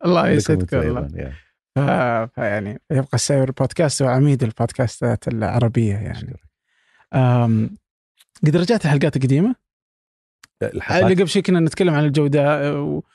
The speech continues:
Speaker 2: إيه،
Speaker 1: أن-
Speaker 2: لا، حلقاتكم أنتم؟
Speaker 1: لا، حلقاتك أنت.
Speaker 2: إيش فيهم؟
Speaker 1: ألفين وتسعة، ألفين وعشرة، ترجع تسمعها تشوف ال-،
Speaker 2: أ-،
Speaker 1: الجودة.
Speaker 2: أحيانًا، أحيانًا يعتمد على حسب الوضع.
Speaker 1: أوكي.
Speaker 2: يعني أحيانًا في محاضرات بلقيها،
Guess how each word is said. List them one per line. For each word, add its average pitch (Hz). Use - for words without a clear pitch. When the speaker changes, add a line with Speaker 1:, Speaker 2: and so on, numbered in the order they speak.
Speaker 2:
إيه، 156
Speaker 1:
أن- 139
Speaker 2:
لا، 131
حلقاتكم 147
أنتم؟ 196
Speaker 1:
لا، 151
حلقاتك 135
أنت. 123
Speaker 2:
إيش 107
فيهم؟ 123
Speaker 1:
ألفين 92
وتسعة، 131
ألفين 135
وعشرة، 135
ترجع 147
تسمعها 143
تشوف 135
ال-، 127
Speaker 2:
أ-، 156
Speaker 1:
الجودة. 165
Speaker 2:
أحيانًا، 165
أحيانًا 120
يعتمد 104
على 95
حسب 101
الوضع. 85
Speaker 1:
أوكي. 170
Speaker 2:
يعني -
أحيانًا 127
في 120
محاضرات 107
بلقيها، 101